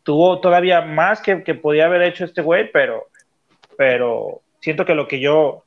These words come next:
este, lo que yo pongo al frente es esa parte, el, el, el atreverse, el, el, el encarar, el hacer,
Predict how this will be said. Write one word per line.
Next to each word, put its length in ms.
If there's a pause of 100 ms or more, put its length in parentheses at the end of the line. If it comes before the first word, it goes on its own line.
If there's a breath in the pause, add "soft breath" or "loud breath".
(140)
este, 600 (840)
lo 160
que 140
yo 560
pongo 240
al 80
frente 360
es 100
esa 220
parte, 320 (280)
el, 260
el, 180
el 180
atreverse, 760
el, 380 (340 soft breath)
el, 380
el 160
encarar, 480
el 160
hacer, 320